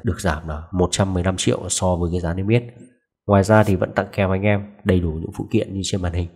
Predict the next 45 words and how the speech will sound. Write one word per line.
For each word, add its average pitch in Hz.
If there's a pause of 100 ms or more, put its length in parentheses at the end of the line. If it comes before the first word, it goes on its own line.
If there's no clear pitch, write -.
(1400)
Chi 131
phí 120
ra 127
biển 101
số 87
lăn 110
bánh 95
tại 95
các 98
địa 90
phương 113
trong 107
trường 95
hợp 92
anh 98
em 98
được 92
hỗ 92
trợ 95
năm 98
mươi 95
phần 82
trăm 92
lệ 92
phí 92
trước 107
bạ. 107 (420)
Và 92
em 98
sẽ 101
tính 95
cho 101
phiên 101
bản 80 (120)
ba 95
không 98 (140)
tám 82
G 90 (140)
T 107 (400)
sản -
xuất -
hai 104
không 95
hai 95
hai, 98